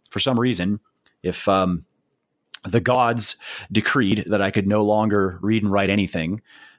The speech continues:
then I'd have to find, okay, what's something else that I am curious about, that there's just, I'm just naturally drawn toward a little bit.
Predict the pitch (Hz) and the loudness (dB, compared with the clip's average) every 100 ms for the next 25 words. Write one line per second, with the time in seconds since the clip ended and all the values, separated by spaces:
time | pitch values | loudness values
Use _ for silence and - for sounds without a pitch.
0 | _ 107 98 92 90 - 104 104 - - | _ -2 0 -2 -4 -2 0 0 -2 -2
1 | 107 101 98 98 87 117 - 139 131 107 | 0 2 0 0 0 0 0 0 0 2
2 | 104 - 90 80 80 78 82 _ - - | 0 0 -2 0 -2 -4 -6 _ -6 0
3 | 110 87 - 73 69 62 95 113 107 151 | 2 2 0 -2 -4 -4 -2 0 2 0
4 | 123 123 135 107 110 131 - 117 101 87 | 0 0 0 0 -2 -2 -2 0 -2 0
5 | 90 101 104 101 - 87 82 78 - 90 | 0 2 2 0 -2 -2 0 -2 -6 -2
6 | 90 98 76 64 | 0 0 -4 -10